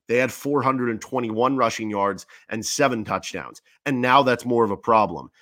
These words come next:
Now that's, you know, you're talking, what,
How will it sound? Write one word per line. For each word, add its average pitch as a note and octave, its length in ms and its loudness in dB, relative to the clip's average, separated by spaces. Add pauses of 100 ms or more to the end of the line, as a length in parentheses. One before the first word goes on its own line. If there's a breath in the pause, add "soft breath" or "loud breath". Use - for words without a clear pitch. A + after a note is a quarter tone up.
(160)
Now B2+ 380 4
that's, A#2 560 0
you G#2+ 120 -6
know, G#2 120 -2
you're G2+ 180 -4
talking, G2+ 800 -4
what, F2+ 240 -6